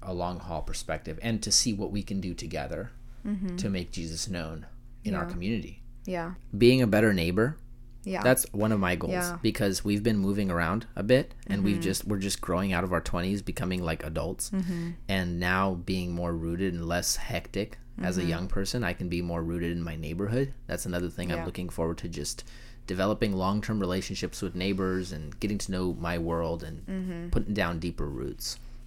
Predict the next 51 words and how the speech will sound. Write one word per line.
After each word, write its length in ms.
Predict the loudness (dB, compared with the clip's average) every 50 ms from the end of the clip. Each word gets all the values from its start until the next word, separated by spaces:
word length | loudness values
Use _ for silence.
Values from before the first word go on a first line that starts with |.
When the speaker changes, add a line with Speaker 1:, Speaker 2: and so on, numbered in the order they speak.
| -16 -16 -14 -10
Speaker 2:
Yeah. 220 | -8 -8 -6 -6 -8 -10 -10 -14 -12 -6 0
Speaker 1:
Another 280 | 4 4 6 8 6
thing 240 | 6 6 2 2 2
that 120 | 2 0 0
kind 180 | 2 2 4 4
of 60 | 4
may 180 | 4 4 6
sound 260 | 4 4 4 2 2 0
crazy 300 | 2 0 2 2 2 0
to 100 | 0 0
some 220 | 0 0 0 0
people, 240 | 0 -2 -2 -2 0
but 140 | 0 2 2
I 100 | 2 0
feel 200 | 2 4 4 6
like 200 | 6 4 4 2
I 80 | 2
am 180 | 2 2 2 2
just 260 | 0 0 0 0 0
now 200 | 0 0 0 0
learning 340 | 0 0 0 0 -2 -4 -4
to 140 | -6 -6 -4
read. 360 | -2 -2 -2 -2 -4 -6 -8 -14 -16 -16 -16 -16 -16 -16 -16 -16 -16 -16 -16 -16 -16 -14 -4
Like, 240 | -2 -2 0 0 0
after 280 | -2 -2 2 4 6 8
all 200 | 10 10 10 10
the 120 | 10 8
years, 440 | 8 8 6 6 6 4 2 0 -2 -4
not 360 | -10 -2 6 6 6 8 8
learning 260 | 8 8 8 8 6
to 120 | 2 0 -2
read, 140 | -2 -2 -2
no, 160 | -2 0 0
no, 80 | -2
no, 60 | -2 0
let 120 | 2 2
me 80 | 2 2
rephrase 400 | 2 2 2 2 0 0 0 -2
that. 160 | -4 -4 -6 -8 -6
Establishing 600 | -4 -2 2 4 4 4 6 4 2 2 0 -2
habits 560 | -2 0 0 0 0 0 -2 -4 -4 -6 -6 -8 -12 -14 -16 -16 -16 -16 -16 -16 -16 -16 -16 -14 -4 -2
of 80 | -2
Speaker 2:
Yeah. 160 | 0 0 0 0
Speaker 1:
reading 420 | 0 -2 -2 -2 -4 -6 -8 -10 -10 -8
Speaker 2:
Yeah. 280 | -6 -4 -4 -4 -6 -8 -8 -8
Speaker 1:
that 260 | -2 0 2 2 4
are, 160 | 2 2 2
like, 300 | 0 -2 -4 -4 -6 -8
lifelong 480 | -4 -2 -2 -2 -2 -4 -6 -6 -6 -6
habits. 460 | -8 -8 -8 -8 -10 -10 -10 -10 -8 -8
Speaker 2:
Yeah. 220 | -8 -6 -6 -6